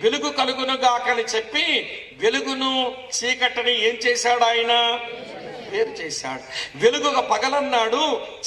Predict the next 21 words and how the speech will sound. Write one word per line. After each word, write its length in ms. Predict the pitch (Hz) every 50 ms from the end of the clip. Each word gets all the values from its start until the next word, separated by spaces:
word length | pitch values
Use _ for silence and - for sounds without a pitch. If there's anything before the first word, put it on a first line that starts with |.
| - 240
చీకటికి 360 | 262 262 269 - 254 - 233
రాత్రి 380 | 208 208 226 220 - 247 233
అన్నాడు. 340 | 240 226 226 214 208 196 190
అది 180 | - - - 208
మొదటి 340 | - 208 208 247 - - 220
రోజు 380 | - 156 170 - - - -
కదా. 320 | 151 - 202 269 339 494 466 - - - - - - - - - - - - -
నాలుగో 420 | 135 147 175 214 254 285 277 277 277
రోజు 260 | 277 254 - 254 247
ఏం 100 | 247 240
చేశాడో 440 | 247 240 233 - 240 240 240 240 226
తెలుసా? 760 | 220 226 226 226 - - 214 226 226 226 220 220 220 214 - - - - - - - - - - - -
పగటి 320 | 180 214 247 262 262 285
నేలుటకు 840 | 285 277 269 269 254 247 247 254 233 - 214 226 233 220 202 - - - - - -
సూర్యుడిని 600 | - - - - 262 277 262 277 277 262 262 262
పెట్టాడు, 840 | - 226 - - - 208 180 170 165 170 185 226 254 262 - - - - - - -
రాత్రి 480 | - 165 190 240 254 - 247 254 262
నేలుటకు 840 | 262 254 247 240 240 240 233 220 220 - 220 233 226 220 208 - - - - - - - -
చంద్ర 220 | 220 220 220 240 233
నక్షత్రాన్ని 760 | 226 226 226 - - 226 220 - - 202 196 185 185 185 180
పెట్టాడు. 560 | - 160 160 - - 151 147 143 139 139 135